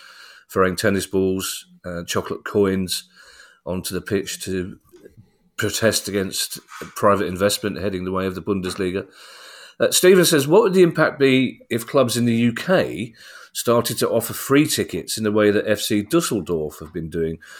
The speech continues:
Where is the tipping point where the benefits of a ground at capacity, even if they're getting in for nothing,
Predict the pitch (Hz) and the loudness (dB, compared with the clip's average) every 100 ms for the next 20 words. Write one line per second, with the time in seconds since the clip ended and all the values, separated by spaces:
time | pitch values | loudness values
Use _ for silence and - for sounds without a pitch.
0 | - - 127 165 - 160 156 135 - - | -20 0 4 6 4 2 0 -2 -2 -2
1 | 196 147 98 - 82 69 - - 110 107 | -2 -4 -6 -8 -10 -10 -10 -4 -2 0
2 | 131 131 123 123 - 110 110 113 104 104 | 0 0 -2 -4 -4 -4 0 2 2 -2
3 | - - 98 87 - - 69 95 - - | -8 -8 -4 -4 -6 -8 -10 -10 -14 -20
4 | - - - 104 98 95 101 92 95 90 | -20 -10 -2 0 0 0 -2 0 -2 -2
5 | 92 85 92 104 - 64 80 | -6 -6 -4 -4 -4 -12 -12